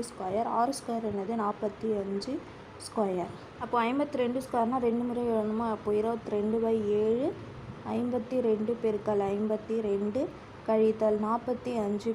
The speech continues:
பெருக்கல் நாற்பத்தி அஞ்சு. அப்போ இது பெருக்கணும். பாருங்க, ஐம்பத்தி ரெண்டு பெருக்கல் ஐம்பத்தி ரெண்டுனா ரெண்டு ரெண்டு, நாலு, ஐ ரெண்டு பத்து, ரெண்டு அஞ்சு பத்து, பூஜ்ஜியம், ஒன்று, அஞ்சு அஞ்சு இருபத்தஞ்சு, ஒன்று கூட்டினீங்கன்னா இருபத்தி ஆறு. அப்போ நாலு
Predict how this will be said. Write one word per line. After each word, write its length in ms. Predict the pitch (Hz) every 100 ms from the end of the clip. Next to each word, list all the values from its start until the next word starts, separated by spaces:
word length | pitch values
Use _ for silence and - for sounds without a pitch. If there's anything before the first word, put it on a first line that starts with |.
| 214
பெருக்கல் 420 | 190 - 226 226
நாற்பத்தி 440 | 202 214 196 208 208
அஞ்சு. 300 | 190 190 196 - - -
அப்போ 140 | 226 302
இது 120 | 240 226
பெருக்கணும். 460 | 220 214 208 202 285 - - -
பாருங்க, 320 | 233 214 208 262 220 220
ஐம்பத்தி 400 | 233 240 226 254 226
ரெண்டு 220 | 202 220 220
பெருக்கல் 340 | 208 202 247 208
ஐம்பத்தி 380 | 202 208 208 220 208
ரெண்டுனா 400 | 196 196 185 190 262 - - - - - - 220
ரெண்டு 260 | 226 233 277
ரெண்டு, 20 | 339 - 226
நாலு, 340 | 214 220 240 349 403 220
ஐ 40 | 214 214
ரெண்டு 200 | 214 220 -
பத்து, 260 | 202 - 208 202
ரெண்டு 220 | 202 226
அஞ்சு 180 | 233 254 262
பத்து, 220 | 214 208 254
பூஜ்ஜியம், 400 | 240 226 240 254 220 214
ஒன்று, 220 | 220 240 285 - - 214
அஞ்சு 140 | 226 247
அஞ்சு 140 | 247 262
இருபத்தஞ்சு, 500 | 240 226 226 220 226 269
ஒன்று 160 | 226 226
கூட்டினீங்கன்னா 340 | 214 208 220 220
இருபத்தி 320 | 196 196 202 196
ஆறு. 120 | 190 196
அப்போ 140 | 196 202
நாலு 360 | 196 208 233